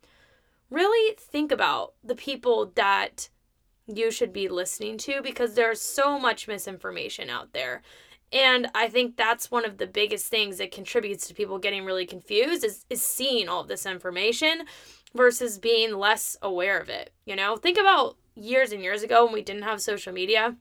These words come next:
Yes, diet culture was still a problem, but it was not near the problem that it is today. We did not have near the amount of E Ds and struggles with food that people do today. And I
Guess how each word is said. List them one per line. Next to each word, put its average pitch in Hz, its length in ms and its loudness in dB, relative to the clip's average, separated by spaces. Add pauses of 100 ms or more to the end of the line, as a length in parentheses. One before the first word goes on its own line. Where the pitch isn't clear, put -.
(1000)
Yes, 269 240 2
diet 226 240 8
culture 226 280 -2
was 185 120 -4
still 214 160 0
a 185 60 -2
problem, 202 440 -2
but 196 140 0
it 247 140 2
was 285 160 2
not 226 260 2
near 214 280 -2
the 190 100 -8
problem 185 340 -4
that 185 140 -2
it 180 100 -8
is 180 160 -4
today. 170 380 -4
We 202 100 -6
did 226 140 -2
not 208 160 -2
have 214 180 -4
near 208 320 -2
the 190 140 -4
amount 180 340 -4
of 185 240 -8
E 226 160 -8
Ds 190 340 -8
and 180 200 -10
struggles 208 400 -4
with 185 180 -12
food 170 240 2
that - 80 -8
people 180 260 -10
do 165 180 -12
today. 131 420 -6
And 202 100 -6
I 190 200 -4